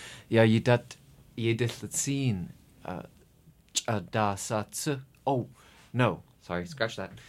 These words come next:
Uh, Strock. Uh, Chada Satsu. Uh, da, yi, uh, da, uh, Chada Satsu. Da yi ne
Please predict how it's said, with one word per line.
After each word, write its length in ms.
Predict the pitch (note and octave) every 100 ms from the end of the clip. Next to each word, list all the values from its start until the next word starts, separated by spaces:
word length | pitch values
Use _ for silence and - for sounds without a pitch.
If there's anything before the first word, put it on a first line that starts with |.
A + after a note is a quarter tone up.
| - - -
Uh, 200 | - G#2
Strock. 760 | F#2 - - C#3 C#3 A#2+ - - - - - - -
Uh, 260 | A#2 F#2+ D#2+ -
Chada 380 | - - A#2+ B2
Satsu. 680 | A#2 - A2+ A2 - E3 C3 - - _ _ -
Uh, 300 | G#2 F#2 D2+ C2+
da, 440 | G#2 F#2+ E2+ E2 - _ _ _ -
yi, 600 | A2 G2+ F#2 F2 E2 - - _ _ _ _ - - - - _ - -
uh, 120 | F2 E2+ - - -
da, 340 | - F#2 E2+ D#2+ -
uh, 260 | - F2+ D#2+ - -
Chada 440 | - C3+ B2+ G#2+
Satsu. 640 | - - A#2 A2 - E3+ E3+ - _ - _ _ _ _ _ _ _ _ _ _
Da 220 | - G#2 F2+
yi 360 | F2+ E2+ E2+
ne 420 | E2+ F#2 F#2+ F2+